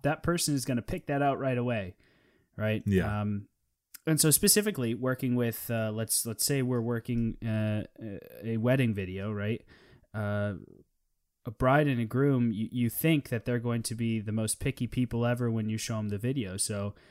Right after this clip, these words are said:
Speaker 1: you're a little, a little scared at first, uh, but usually, <laughs> usually, and most of the times,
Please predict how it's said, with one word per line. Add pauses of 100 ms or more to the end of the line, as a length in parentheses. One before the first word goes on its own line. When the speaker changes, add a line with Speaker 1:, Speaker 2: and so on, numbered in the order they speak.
(160)
Speaker 1:
you're
a
little,
a
little
scared
at
first,
uh,
but
usually, (800)
<laughs>
usually,
and
most
of
the
times,